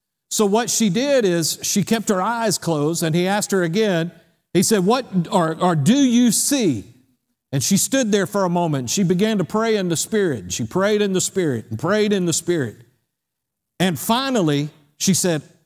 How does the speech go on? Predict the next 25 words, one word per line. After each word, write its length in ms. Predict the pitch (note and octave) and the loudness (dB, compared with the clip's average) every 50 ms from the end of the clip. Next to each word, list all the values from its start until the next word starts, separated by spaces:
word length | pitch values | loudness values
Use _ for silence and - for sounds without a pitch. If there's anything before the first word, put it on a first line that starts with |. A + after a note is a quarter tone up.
| _ _ _ _ _ _ _ - | _ _ _ _ _ _ _ 0
"I 140 | E3 F#3 F#3+ | 0 0 0
can 180 | - - D#3 C3 | 0 -2 -2 -2
see." 600 | - - - - - A3+ G3+ D3+ G#2+ E2+ D2+ - _ _ _ _ _ _ _ _ _ _ _ _ _ _ _ _ _ _ _ _ _ _ _ _ _ _ _ _ _ _ _ _ _ _ _ _ _ _ _ _ - | -2 -2 -2 0 0 0 0 0 -2 -4 -10 -16 _ _ _ _ _ _ _ _ _ _ _ _ _ _ _ _ _ _ _ _ _ _ _ _ _ _ _ _ _ _ _ _ _ _ _ _ _ _ _ _ -4
And 120 | B2 C#3+ | -2 0
he 100 | D3 D3+ | 0 0
said, 280 | D3 - E3 D3 C#3 C3 - - | 0 0 0 -2 -4 -4 -4 -2
"Open 320 | E3+ F#3+ F#3 - E3 D3+ | -2 0 0 -2 -4 -2
your 180 | D3 C#3 C#3 C#3 | -2 -4 -4 -4
eyes." 580 | D3 D#3 D3+ B2 G2+ F#2 F2+ F#2+ - - - _ _ _ _ _ _ _ _ _ _ _ _ - | -4 -6 -6 -8 -8 -10 -12 -12 -12 -14 -14 _ _ _ _ _ _ _ _ _ _ _ _ -4
And 140 | C3 C#3+ A#2 | -2 -2 -2
she 200 | - - C#3 C3 | -2 -2 -2 -2
did, 480 | A#2 B2+ E3+ F#3 D#3+ B2+ A#2 A2 A2 - - - _ _ _ _ - | 0 0 2 2 0 -2 -4 -6 -8 -12 -20 -20 _ _ _ _ -8
and 140 | - C3 B2 | -6 -4 -4
her 80 | B2+ A#2+ | -4 -4
vision 720 | G2 A#2+ D#3 F3 D#3+ C3 A#2+ A#2+ A2+ A2 A2 A2 - - _ _ - | -2 0 0 0 0 -2 -2 -4 -4 -6 -6 -8 -14 -20 _ _ -6
was 200 | B2+ B2+ A2+ - | -6 -4 -4 -4
twenty 320 | - - C#3 C3 B2 A2 | -4 -4 -4 -4 -4 -6
twenty. 380 | G2 - B2+ B2+ A#2 G#2 - - - _ _ _ _ _ _ _ _ _ _ _ _ _ _ _ _ _ _ _ _ _ _ _ _ _ _ _ _ - | -6 -6 -6 -6 -6 -8 -10 -14 -18 _ _ _ _ _ _ _ _ _ _ _ _ _ _ _ _ _ _ _ _ _ _ _ _ _ _ _ _ -6
W-, 180 | D3+ F#3 F#3 | -4 -4 -4
what 320 | F3 F3+ E3 F#3 F3 G#3+ A3 | -6 -10 -4 -2 0 0 0
am 100 | G#3+ G#3 | 0 0
I 100 | F#3+ F3+ | 0 0
saying 340 | - - A3+ A3+ A3+ G3+ D#3 | -2 -2 -2 -2 -2 -2 0
to 100 | - D#3+ | 0 -2
you? 140 | C3 A2+ | -2 -2